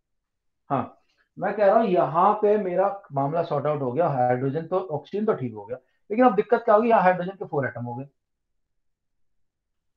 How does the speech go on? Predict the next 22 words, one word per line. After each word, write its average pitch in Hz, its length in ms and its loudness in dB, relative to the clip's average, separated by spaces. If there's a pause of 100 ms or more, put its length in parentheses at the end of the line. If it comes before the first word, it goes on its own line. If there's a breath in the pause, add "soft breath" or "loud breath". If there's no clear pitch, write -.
(200)
यहाँ 139 340 -4
पे 110 60 -8
है 101 100 -12
टू, 123 160 -12 (720)
तो 110 60 -12
मैं 107 140 -10
क्या 139 160 -2
करूँ, 160 240 -8
इसको 113 240 -16
multiply 107 440 -14
करूँ। - 1200 0
अब 220 180 8
मेरी 160 280 -4
जो 151 100 -2
reaction 113 420 -6
बनी, 117 280 -8
इसको 131 220 -12
हम 120 120 -8
बोलते 156 220 -12
हैं 151 160 -6
balance 110 920 -4
reaction, - 580 -18